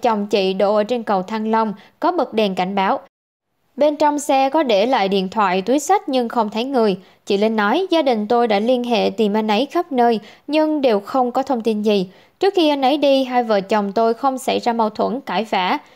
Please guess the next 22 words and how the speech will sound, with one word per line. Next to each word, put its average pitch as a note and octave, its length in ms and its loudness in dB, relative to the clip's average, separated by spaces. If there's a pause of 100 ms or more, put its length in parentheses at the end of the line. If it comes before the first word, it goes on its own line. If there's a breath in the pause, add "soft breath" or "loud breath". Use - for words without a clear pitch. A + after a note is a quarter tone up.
(180 loud breath)
Lãnh C#4 180 -2
đạo C4+ 160 4
Ủy A3+ 120 2
ban C#4+ 160 0
Nhân C#4 120 -4
dân C4 220 0
xã G3+ 280 -2
Hải A3 240 -4
Bối, G#3+ 320 2
Đông C#4+ 220 0
Anh, A#3 220 -4
Hà A3 140 -2
Nội F#3+ 260 0
cho G3 160 -4
biết, B3+ 320 0 (240 loud breath)
công D#4+ 140 0
an D#4 140 0
địa A3 120 2
phương C4 320 2
đang A#3 180 0
xác F4+ 300 -4
minh, B3+ 340 0